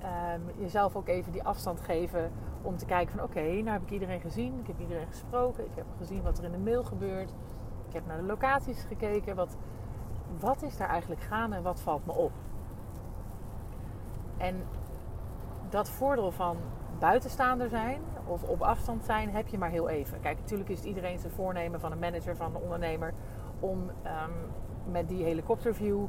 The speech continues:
altijd te kunnen kijken en altijd genoeg afstand te hebben en goed voor jezelf te zorgen, waardoor je ook op die manier daarnaar kijkt. Maar laten we wel wezen, in de realiteit is dat vaak moeilijk.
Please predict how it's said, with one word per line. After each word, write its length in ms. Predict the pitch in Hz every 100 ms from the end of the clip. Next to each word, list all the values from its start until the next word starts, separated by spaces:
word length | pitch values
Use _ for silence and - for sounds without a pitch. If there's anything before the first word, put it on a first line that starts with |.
| - -
altijd 460 | - 208 233 233 226
te 80 | 220
kunnen 220 | 233 220
kijken 800 | 196 175 180 180 170 170 175 175
en 120 | 175 - - -
altijd 400 | - 214 233 233
genoeg 280 | - 226 233
afstand 380 | - 220 226 214
te 60 |
hebben 240 | 202 208 196
en 60 |
goed 180 | 196 214
voor 100 | -
jezelf 240 | 226 214 202
te 80 |
zorgen, 240 | - 202 190
waardoor 220 | 185 190
je 100 | 190
ook 120 | 180
op 100 | 196
die 100 | 190
manier 240 | 196 196 175
daarnaar 240 | 175 160
kijkt. 300 | - 220 - - - - -
Maar 240 | 180 185
laten 300 | 185 180 185
we 60 | 185
wel 120 | 208
wezen, 300 | 247 247 214
in 140 | 220 226
de 100 | 240
realiteit 640 | 277 269 269 294 339 381 - - -
is 220 | - 247 -
dat 220 | 220 202
vaak 260 | 202 196 202
moeilijk. 460 | 196 214 - -